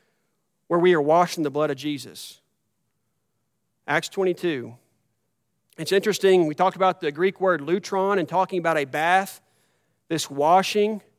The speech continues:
When you find that word used in the New Testament and its derivatives,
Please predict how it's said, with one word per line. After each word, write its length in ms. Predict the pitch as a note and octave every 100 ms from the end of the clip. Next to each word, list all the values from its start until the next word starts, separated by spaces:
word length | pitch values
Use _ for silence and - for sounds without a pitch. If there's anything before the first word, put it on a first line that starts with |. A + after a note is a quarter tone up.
| _ _ _ _ _ _ _ _ _ -
When 100 | E3
you 80 | E3
find 320 | F#3+ G#3 G#3
that 160 | G3
word 180 | F#3 G3
used 300 | D#3+ G3+ A3
in 60 | E3
the 40 |
New 140 | E3+ F#3
Testament 560 | F3+ G#3 - G#3+ A3
and 100 | D#3
its 200 | D3+ -
derivatives, 760 | D3+ D#3+ F#3 A3 A3+ B3 - -